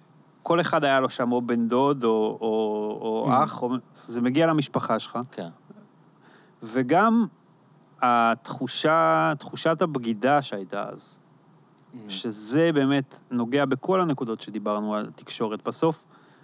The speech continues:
Speaker 1: הדור שלנו נולד על ז-, הוא על זה. כל המאבקים האלה שאתה רואה,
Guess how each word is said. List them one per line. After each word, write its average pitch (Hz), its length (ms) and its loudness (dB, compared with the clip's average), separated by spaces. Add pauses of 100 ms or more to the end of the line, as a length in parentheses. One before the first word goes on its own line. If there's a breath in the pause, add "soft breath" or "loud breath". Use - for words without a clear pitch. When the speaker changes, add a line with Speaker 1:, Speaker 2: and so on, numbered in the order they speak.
Speaker 1:
הדור 151 280 2
שלנו 151 360 2
נולד 123 320 2
על 110 120 -2
ז-, 107 160 -10
הוא 123 180 2
על 110 100 0
זה. 110 260 0 (360 loud breath)
כל 156 240 2 (1200 soft breath)
המאבקים 117 480 2
האלה 160 140 4
שאתה 131 160 -4
רואה, 120 320 2